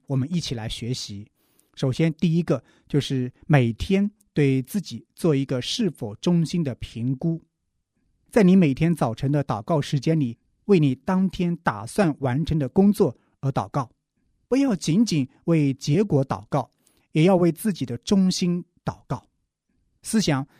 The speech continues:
在这些工作当中，你要如何做才是忠心？比如说，“主啊，求你帮助我，让我对同事蛮有恩典，也求你给我对于努力工作的渴慕，因为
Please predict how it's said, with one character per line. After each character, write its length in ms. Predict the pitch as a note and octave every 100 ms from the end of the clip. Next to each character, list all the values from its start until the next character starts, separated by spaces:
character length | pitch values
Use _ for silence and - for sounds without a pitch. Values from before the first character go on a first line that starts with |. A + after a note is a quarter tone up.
| _
在 320 | - D#3 D3
这 120 | C#3+ G3+
些 180 | D3+
工 240 | C#3 F3+ G3
作 180 | F3+ C3+
当 200 | D#3+ D#3+
中， 240 | F3+ F3 - _
你 140 | - D3+
要 180 | F3 D#3+
如 220 | - F#3+
何 180 | B3 E3
做 320 | D#3 A#3 D3 _ _ _
才 160 | - C#3+
是 240 | - C#3
忠 280 | C3 E3 D#3+
心？ 300 | D3 E3 D#3 _ _ _ _ _ _ _ -
比 80 | C#3+
如 120 | C#3+
说 280 | C#3 F3+ E3 _ _
，“主 160 | - D#3
啊， 240 | D3+ B2+ - _ -
求 160 | F3+
你 160 | G3+ D3
帮 280 | - G#3 G#3+
助 160 | A#3
我， 320 | F3+ C3+ B2+ - _ -
让 180 | F#3+
我 360 | F3 C3 B2 B2 _
对 200 | F3+ C#3
同 420 | - - A#2 B2
事 360 | D#3+ - F#3 B2 _ -
蛮 240 | C3+ B2
有 140 | D#3+ C#3 -
恩 220 | F#3+ G#3+
典， 260 | E3 G#2+ _ _ _ _
也 160 | - E3+
求 260 | - F3+ A3
你 140 | F#3
给 160 | D#3 F#3
我 260 | F3+ C#3 _ -
对 140 | G#3+
于 160 | F3+ G#3
努 280 | E3+ D#3+ C3
力 220 | G#3+ E3+
工 360 | D3 A3+ A3 A3
作 240 | - G3+
的 140 | C3+ C3+
渴 340 | - - A2
慕， 240 | C#3 F3+ - _ _ -
因 140 | A3
为 140 | A#3